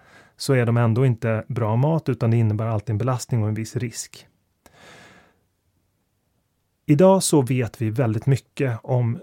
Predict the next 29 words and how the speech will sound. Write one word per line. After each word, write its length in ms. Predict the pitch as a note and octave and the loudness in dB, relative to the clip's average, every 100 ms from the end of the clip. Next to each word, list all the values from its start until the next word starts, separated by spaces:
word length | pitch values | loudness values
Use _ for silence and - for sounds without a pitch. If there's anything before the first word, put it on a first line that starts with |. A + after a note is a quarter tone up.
| - | -8
ett 180 | C3 - | -10 -2
prolamin 580 | D3 B2+ A2+ A#2 - C3 | 0 2 0 -2 -6 -6
som 240 | - B2+ | -2 0
heter 360 | G2+ G#2+ - A2+ | 0 -4 -6 -6
gluten. 680 | G2+ A2 D#3 D3+ - - G#2+ - - _ _ _ _ _ _ _ - - _ _ _ | -2 2 4 2 -4 -10 -10 -16 -20 _ _ _ _ _ _ _ -20 -20 _ _ _
Och 240 | - B2 A#2 | 0 2 0
det 280 | B2 D#3 | 2 2
har 200 | D3+ C3+ | 4 2
varit 460 | B2 B2 G#2+ G#2+ - _ _ _ - | 2 2 2 -2 -10 _ _ _ -2
föremål 400 | C3 G#2+ A2 G#2+ | 2 4 2 0
för 160 | - | -4
otroligt 420 | - - E3 B2 | -6 0 0 2
mycket 240 | B2 A#2 A2+ | 0 -2 0
forskning 500 | D#3 - - E3 C#3+ | 0 0 0 2 2
på 120 | C3+ | 0
senare 280 | A#2+ G#2 G#2+ | -4 -6 -6
tid, 340 | - G#2 A2+ - _ _ _ _ _ _ _ _ _ _ - | -6 -6 -6 -16 _ _ _ _ _ _ _ _ _ _ -10
eftersom 420 | A#2 A#2+ A#2 A2 | -6 -4 0 0
det 80 | A2+ | -2
finns 320 | - A2 - | -4 -6 -4
en 200 | G#2+ A2 - - - - - _ _ | -6 -6 -10 -20 -20 -20 -20 _ _
stor 520 | - - F3 C#3 B2 | -14 2 4 4 2
autoimmun 440 | C3+ A#2 B2+ A2+ A2+ | 2 0 0 0 0
sjukdom 640 | - B2 - - D3+ A2+ F#2 - | 0 -2 -2 0 2 2 -2 -8
i 140 | F#3 | -8
Sverige. 400 | A2 A2+ A2 B2 | -6 -6 -4 -6
En 240 | - C#3 C3+ | 0 2 4
av 60 | |
de 180 | A#2+ A#2 | 2 0